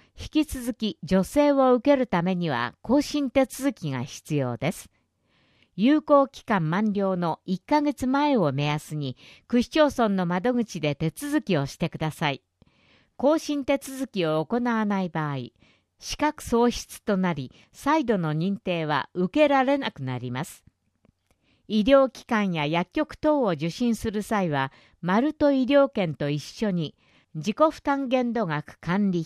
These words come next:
表、桃色を忘れずに窓口に提示してください。お問い合わせは、区市町村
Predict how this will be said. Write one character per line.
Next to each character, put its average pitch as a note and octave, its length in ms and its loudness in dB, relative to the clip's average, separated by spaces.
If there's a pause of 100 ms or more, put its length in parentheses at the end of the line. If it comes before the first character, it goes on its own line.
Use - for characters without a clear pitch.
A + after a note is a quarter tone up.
表、 C#3 460 -2
桃 F3+ 360 0
色 E3+ 320 -2 (280)
を B3 280 0
忘 E3+ 340 -2
れ D4 120 4
ず C4+ 140 -6
に B3 260 -4
窓 F#3 320 0
口 B3 300 -4
に C3 200 -6
提 F3 200 2
示 D3+ 180 -4
し - 60 -16
て E3 100 -4
く D3 120 -12
だ D#3 120 -4
さ D#3 200 -4
い。 C3 120 -8 (920)
お A3 140 -2
問 D4 240 0
い C#4 40 -2
合 C4 60 0
わ B3 80 0
せ A3+ 140 -2
は、 G3+ 180 0 (280)
区 B3 180 2
市 - 100 -12
町 D4+ 200 2
村 C3+ 400 -8